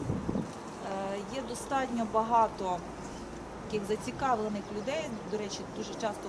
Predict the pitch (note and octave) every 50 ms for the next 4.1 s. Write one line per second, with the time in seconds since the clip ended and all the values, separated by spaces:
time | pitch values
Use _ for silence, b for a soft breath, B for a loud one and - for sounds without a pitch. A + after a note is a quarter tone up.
0 | F#3 G3 F#3+ G3 G3 F#3+ F#3+ F#3 F3+ F3 E3+ F3 E3+ - - - - - - -
1 | - - - - - - - E3 E3 E3 D#3+ - - F#3 F3 - - A3+ G#3+ G#3+
2 | F#3+ G3 G3 F#3+ F#3 F3 F3+ F#3+ G3 G3+ G#3+ G3+ F#3+ C4+ D4 F#3+ E3 E3+ C#3+ -
3 | - - - - - G3 G3 G3 F#3 G3 G3+ G#3 A3 G#3+ - - D4+ D#4+ E4 F#4
4 | F4 D#4+